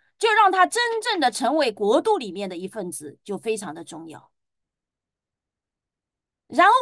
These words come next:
我们在，呃，在这个外-，呃，其他的环境里面，在面对外邦人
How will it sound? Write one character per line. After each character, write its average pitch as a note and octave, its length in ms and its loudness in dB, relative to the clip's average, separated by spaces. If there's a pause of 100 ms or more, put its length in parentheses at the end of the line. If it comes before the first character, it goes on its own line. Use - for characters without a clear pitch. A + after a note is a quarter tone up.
我 D#4 40 8
们 C#4 220 0
在， D4 340 2 (360)
呃， G3+ 360 0 (460)
在 D#4+ 260 -2
这 C#4 140 -10
个 G3 380 -2 (440)
外-， B3 140 0
呃， - 160 -2
其 B3 160 -12
他 D#4+ 140 -4
的 C#4 80 -4
环 G3 220 -4
境 A#3+ 140 -14
里 F3 120 -16
面， F3 180 -16
在 A3 180 -4
面 A#3+ 160 -8
对 G#3+ 120 -6
外 A#3 180 0
邦 G#3+ 180 -4
人 F3+ 160 -10